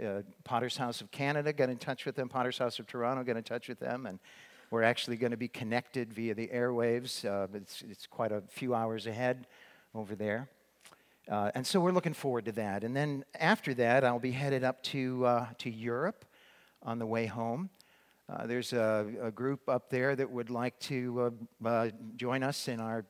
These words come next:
church plant as well. And, uh, we're not sure how all that'll turn out, but there's gonna be some conversation. And so you can be praying about that and that God would give wisdom, uh,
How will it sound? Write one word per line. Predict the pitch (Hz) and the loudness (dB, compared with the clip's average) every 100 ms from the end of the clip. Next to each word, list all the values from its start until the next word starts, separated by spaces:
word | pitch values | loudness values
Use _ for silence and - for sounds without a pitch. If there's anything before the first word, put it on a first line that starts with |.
| - | -4
church | 127 117 - | -4 -4 -6
plant | - 120 131 131 | -4 -2 -2 -4
as | 120 113 | -10 -4
well. | 113 117 147 139 | 0 2 2 -2
And, | 101 98 - - - _ - | -6 -10 -20 -20 -20 _ -8
uh, | 98 95 90 | -4 -2 -4
we're | 95 113 | -6 -4
not | 104 - | -4 -4
sure | - 131 117 | -2 0 0
how | 117 113 | 0 0
all | 110 110 | 0 0
that'll | 110 104 | -2 -4
turn | - 120 113 | -6 -6 -4
out, | 110 143 | -4 -4
but | 113 - | -8 -6
there's | 104 - | -8 -6
gonna | 110 101 | -8 -6
be | 107 | -8
some | - 110 | -8 -10
conversation. | 113 101 101 - 107 110 - 143 - - - - - - _ | -10 -10 -10 -8 -6 -6 -8 -12 -16 -20 -20 -20 -20 -20 _
And | - 113 | -6 -4
so | - | 0
you | 123 131 | 0 0
can | - | -4
be | 120 | -6
praying | 113 156 139 131 | -4 0 0 2
about | 117 117 | 0 0
that | 135 139 143 | 2 4 4
and | 117 | 2
that | 101 - | -4 -2
God | 110 107 | -2 -2
would | 104 | -8
give | 98 104 | -6 -6
wisdom, | 107 120 - 131 117 117 | -2 -4 -2 -4 -4 -4
uh, | 104 | -6